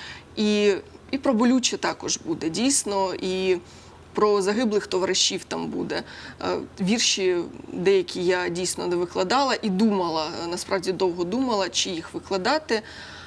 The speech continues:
але вирішила, що потрібно, тому що це також,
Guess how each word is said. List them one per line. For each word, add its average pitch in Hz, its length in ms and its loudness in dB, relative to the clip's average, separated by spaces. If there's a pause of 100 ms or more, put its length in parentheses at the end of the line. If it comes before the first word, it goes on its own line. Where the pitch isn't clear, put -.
(100)
але 226 200 4
вирішила, 247 440 2
що 220 180 -2
потрібно, 196 480 0
тому 208 260 0
що 208 220 0
це 202 180 -6
також, 208 540 0